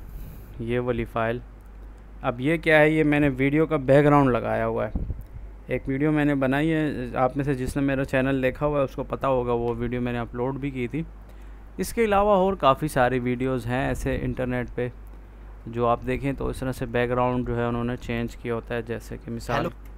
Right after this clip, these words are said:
Speaker 1: मिसाल के तौर पे ये वाला एक वीडियो है, वो मैं अभी शेयर करता हूँ स्क्रीन, ठीक है? ये देखिए, ये अब जैसे यहाँ पे ये जो है हमारी ये वीडियो है और ये बकाया जो साइड पे पोर्शन है ये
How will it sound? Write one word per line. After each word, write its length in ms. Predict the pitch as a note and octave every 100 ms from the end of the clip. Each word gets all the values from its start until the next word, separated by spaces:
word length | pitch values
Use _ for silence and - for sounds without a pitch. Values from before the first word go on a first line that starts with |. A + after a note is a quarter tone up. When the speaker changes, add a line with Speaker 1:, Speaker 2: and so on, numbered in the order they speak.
| - - - - - -
Speaker 1:
मिसाल 420 | - - C#3 D3+
के 100 | C#3+
तौर 280 | B2+ B2 A#2+
पे 200 | - B2+
ये 240 | B2 A#2+ B2+
वाला 400 | A#2 A2+ A#2 A#2
एक 220 | A#2 -
वीडियो 360 | A2 A2+ A#2+ B2
है, 140 | B2
वो 140 | D3 A#2
मैं 180 | A2 A2
अभी 180 | A2 A2+
शेयर 300 | - A#2 A#2
करता 300 | A#2+ - C3
हूँ 180 | D3 C#3+
स्क्रीन, 340 | - C#3+ D#3+
ठीक 1600 | - - - - - - - - - - - - - - B2+ C3+
है? 80 | D#3 - - - - - - - - - - - - - - - - - B2 A#2
ये 360 | B2 B2+ C3 - B2+
देखिए, 220 | A#2+ C#3
ये 240 | A#2 A#2 G#2+ - - - C3+
अब 120 | A#2+
जैसे 260 | C3+ C#3
यहाँ 200 | C#3+ C#3
पे 140 | C3+ C#3
ये 260 | A#2+ C3 C#3+
जो 140 | D3+
है 100 | D3+
हमारी 300 | C#3+ C3 B2+
ये 80 | B2
वीडियो 340 | A#2 B2 D#3
है 100 | D#3+
और 100 | B2+
ये 100 | B2
बकाया 440 | A#2 A2+ - B2+ C#3+
जो 140 | C#3
साइड 300 | C3+ C#3+ C#3
पे 80 | D3+
पोर्शन 380 | C#3 C3+ C3 C#3
है 120 | C#3
ये 140 | C3+